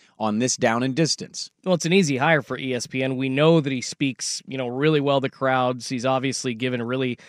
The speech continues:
Speaker 2: uh, you know, attitude-filled press conferences, but also had a lot of funny moments throughout his career. So the charisma's there. A-, and you see guys like John Madden that
Speaker 1: Yeah.
Speaker 2: transformed N F L broadcasting. It's that legendary coach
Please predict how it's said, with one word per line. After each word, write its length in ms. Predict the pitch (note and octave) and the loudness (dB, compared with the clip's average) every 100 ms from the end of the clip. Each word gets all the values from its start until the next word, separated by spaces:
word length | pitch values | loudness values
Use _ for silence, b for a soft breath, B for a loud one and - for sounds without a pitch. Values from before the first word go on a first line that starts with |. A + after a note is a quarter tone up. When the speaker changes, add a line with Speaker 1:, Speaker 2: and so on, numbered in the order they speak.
| b b | b b
Speaker 2:
uh, 320 | A3 C4 C#4 A#3+ | 2 4 4 4
you 80 | A3+ | 4
know, 840 | F#3+ G#3 G3 D#3+ - F#3+ A#2 - F#3 | 2 0 -8 -10 -10 -12 -12 -6 2
attitude-filled 680 | F3+ E3+ F3+ D#3+ F3 D3+ | 4 4 4 4 4 2
press 220 | - D#3+ | 4 0
conferences, 500 | - D3+ D3 C3 E3+ | 2 0 0 -2 -2
but 120 | E3 B3+ | 2 4
also 260 | D#4+ C4 | 6 6
had 140 | G#3 F3+ | 8 6
a 40 | |
lot 200 | D#3+ E3+ | 6 4
of 80 | C#3 | 4
funny 240 | D3 C3+ | 0 -2
moments 340 | A#2 A#2+ G#2+ - | -2 -2 -4 -6
throughout 260 | A2 G#2 | -6 -4
his 120 | F#2+ | -6
career. 360 | - A2 G#2 F#2+ | -8 -6 -6 -6
So 260 | - C#3 C3 B B | 0 2 2 B B
the 100 | F#3 | 2
charisma's 680 | - A#3 B3 A#3 F3 D#3+ A#2 | 4 8 8 8 4 0 2
there. 300 | C#3 A#2+ F2 | 2 2 0
A-, 20 | - | -4
and 300 | C3 D#3+ E3+ | 2 4 6
you 100 | F#3 | 4
see 220 | - G#3+ | 2 4
guys 320 | G3 F#3+ D#3 | 6 6 6
like 160 | D#3 B2 | 4 4
John 320 | D#3 D3+ C#3 | 2 2 2
Madden 320 | C3+ C#3 C3+ | 2 2 0
that 120 | C3 | 0
Speaker 1:
Yeah. 100 | F#3 | 4
Speaker 2:
transformed 600 | A3 A#2+ - D#3+ D#3 D3 - B B | 4 4 4 6 6 4 -4 B B
N 140 | E3+ | 4
F 140 | D#3+ D#3 | 6 6
L 100 | C3 | 6
broadcasting. 720 | D3 D3+ C#3+ C#3+ C3+ D#3+ E3+ | 6 6 6 2 4 4 4
It's 140 | D#3+ | 6
that 220 | G3+ E3 | 6 6
legendary 920 | F3+ G3 C4 B3+ C4 A#3 F#3+ G3 F3 D3 | 6 8 10 10 6 6 8 8 8 4
coach 640 | - F3 F3 D#3 - | 4 6 6 4 -6